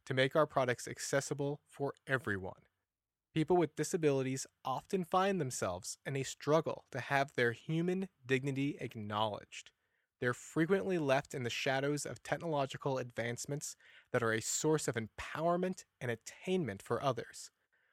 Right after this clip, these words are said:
But Apple's engineers pushed back against this unacceptable reality.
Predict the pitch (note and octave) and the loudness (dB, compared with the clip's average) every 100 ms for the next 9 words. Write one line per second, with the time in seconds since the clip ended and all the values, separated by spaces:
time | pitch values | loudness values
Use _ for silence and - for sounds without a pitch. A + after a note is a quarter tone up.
0 | _ - B2+ C#3 D#3 G#3 G3 F#3+ E3+ E3 | _ 0 0 4 4 4 2 -2 0 2
1 | C3+ B2+ E3 - _ - - A3+ - F3+ | 2 0 -6 -12 _ -8 2 2 2 -10
2 | - F3 E3+ - - C3 C#3+ - C3 - | -2 0 0 -4 -6 0 2 2 -4 0
3 | D#3 E3 - D3+ D#3+ D#3 D#3 D3 A2 G#2+ | 0 2 4 2 4 2 4 6 6 6
4 | G#2 B2 | 0 -6